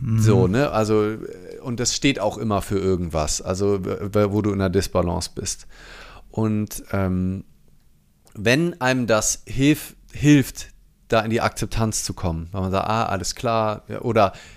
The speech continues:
Speaker 2: ne, wenn man jetzt, weil man jetzt auf der Couch liegt, weil man krank ist und dann über sein Leben nachdenkt, denkt, „Oh fuck, ja, ich hab schon ein bisschen viel gemacht, kein Wunder, dass ich jetzt krank bin“, weil,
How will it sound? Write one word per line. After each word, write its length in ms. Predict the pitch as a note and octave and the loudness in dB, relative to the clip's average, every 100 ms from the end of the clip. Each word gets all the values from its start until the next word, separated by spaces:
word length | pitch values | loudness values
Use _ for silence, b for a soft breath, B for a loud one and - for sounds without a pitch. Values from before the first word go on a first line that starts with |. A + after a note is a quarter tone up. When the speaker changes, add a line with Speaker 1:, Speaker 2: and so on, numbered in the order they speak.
| B B - - - | B B -18 -16 -4
Speaker 2:
ne, 160 | B2 C3 | 0 2
wenn 140 | A#2 | 2
man 140 | A2 | 2
jetzt, 320 | A2 G#2 - G#2 | 2 2 0 0
weil 160 | G2+ | 0
man 160 | A2 G#2+ | 0 -2
jetzt 340 | G#2 - - | -4 -4 -8
auf 140 | G#2 - | -8 -6
der 120 | - | -2
Couch 340 | C3+ D#3 - | 2 2 2
liegt, 240 | C3 A2+ A2+ | -4 -2 -2
weil 80 | |
man 140 | G#2+ G2+ | -4 -2
krank 300 | D#3 D3+ C3+ | 0 0 -2
ist 160 | A#2 A2+ | -10 -10
und 120 | G#2+ | -8
dann 120 | G#2+ | -8
über 200 | A2+ G#2+ | -4 -2
sein 180 | G#2+ A2+ | 0 2
Leben 180 | C3 B2 | 2 2
nachdenkt, 400 | G#2+ - G#2 - | 0 0 -4 0
denkt, 240 | G#2+ G#2+ - | 0 -2 -8
„Oh 60 | |
fuck, 360 | - - - - | -10 -10 -10 -10
ja, 120 | - | -10
ich 140 | - | -8
hab 100 | A#2 | -4
schon 220 | - B2+ A#2 | -2 0 0
ein 40 | |
bisschen 300 | A#2 - A#2 | 0 -2 -2
viel 240 | - C3+ A#2 | -4 -2 -2
gemacht, 480 | G#2+ A2+ A2+ - - B B | 0 0 0 -6 -16 B B
kein 180 | - A2 | -2 0
Wunder, 240 | A#2+ C3 A#2+ | 2 4 6
dass 200 | A2+ - | 4 2
ich 120 | - | -4
jetzt 180 | A2+ - | -6 -2
krank 300 | A#2 A#2 - | -2 -2 0
bin“, 220 | A2+ G#2+ B B B B - | -2 -2 B B B B 0
weil, 320 | A2+ A#2 | 0 0